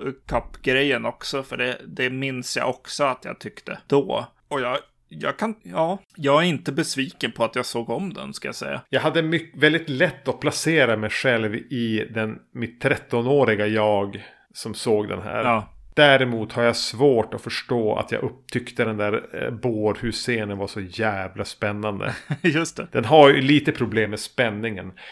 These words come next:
Speaker 2: Men, men jag tycker att det, det här är rätt småkul.
Speaker 1: Ja.
Speaker 2: Jag vet även att, att, eh, senare i livet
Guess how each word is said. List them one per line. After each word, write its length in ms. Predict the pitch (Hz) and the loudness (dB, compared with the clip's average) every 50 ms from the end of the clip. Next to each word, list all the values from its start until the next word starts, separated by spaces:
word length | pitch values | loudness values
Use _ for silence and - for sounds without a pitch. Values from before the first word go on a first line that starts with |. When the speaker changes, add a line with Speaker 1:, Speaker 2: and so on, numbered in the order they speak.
| - - | -20 -8
Speaker 2:
Men, 200 | - 123 131 135 - - | 0 2 2 2 2 2
men 140 | 139 131 123 | 2 4 4
jag 160 | 110 104 - | 4 4 2
tycker 200 | - 175 - - | 0 0 0 0
att 60 | - - | -2 0
det, 160 | 147 - - - - 131 - - - - - - | 0 -2 -2 -4 -6 -6 -6 -10 -12 -14 -4 0
det 80 | - 135 | 2 2
här 200 | 123 139 135 123 | 4 6 4 6
är 180 | 117 113 120 | 6 4 4
rätt 400 | 156 175 139 - - - - 104 | 4 2 2 0 -8 -14 -12 -10
småkul. 920 | - - - 180 190 139 107 98 - - - 185 156 - - - - - - - - _ _ _ | -10 -4 0 2 2 2 2 0 -2 -4 -4 -4 -4 -4 -4 -6 -8 -8 -10 -12 -18 _ _ _
Speaker 1:
Ja. 360 | - 127 117 113 104 - _ _ | 2 4 4 4 2 0 _ _
Speaker 2:
Jag 160 | - 127 135 | -2 0 4
vet 220 | 135 196 196 196 - | 6 6 6 6 2
även 420 | - 202 190 190 160 160 190 196 | -2 2 2 2 2 2 0 -2
att, 240 | 190 170 - - - - _ | -2 -4 -6 -10 -18 -14 _
att, 360 | - 160 - - _ _ - 202 | -6 -6 -6 -6 _ _ -16 -14
eh, 300 | 190 185 - - - - | -10 -8 -6 -6 -6 -6
senare 580 | - - - 190 185 160 139 135 185 202 175 139 | -6 2 4 4 6 6 6 6 4 4 4 4
i 80 | 113 | 2
livet 560 | 104 110 117 113 113 110 101 113 - - - | 0 0 -2 0 0 2 2 0 0 -2 -10